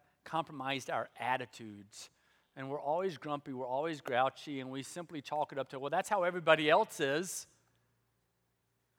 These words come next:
We've compromised. Some of us have compromised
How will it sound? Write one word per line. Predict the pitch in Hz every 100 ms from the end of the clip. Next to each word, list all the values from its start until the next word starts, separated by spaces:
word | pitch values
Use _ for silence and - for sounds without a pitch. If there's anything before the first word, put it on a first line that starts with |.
| -
We've | 113
compromised. | - 143 - 107 90 - - - - _ _ _ _ _ _ _ _ _ _ _ _ _ _ _ _ _ _ _ _ _ _ _ _ _ _ _ _ _ _
Some | - 185 196
of | 196
us | 185
have | 170 139
compromised | - 165 170 - 151 139 131 120 -